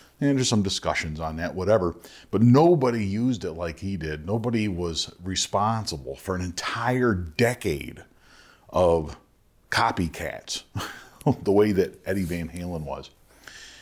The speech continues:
Remarkable, remarkable. And he was so much fun to watch. He was having a great time. If you ever watched Eddie Van Halen play guitar,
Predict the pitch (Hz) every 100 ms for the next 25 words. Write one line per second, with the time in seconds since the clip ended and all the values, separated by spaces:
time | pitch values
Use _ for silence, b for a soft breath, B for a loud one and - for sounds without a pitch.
0 | B - 95 92 90 80 71 _ - 110
1 | 98 92 78 - 110 110 - 196 180 -
2 | 123 104 113 156 - - _ - B B
3 | B 156 202 131 113 104 98 107 104 135
4 | 92 123 165 131 123 - 98 98 101 98
5 | 101 85 87 85 90 73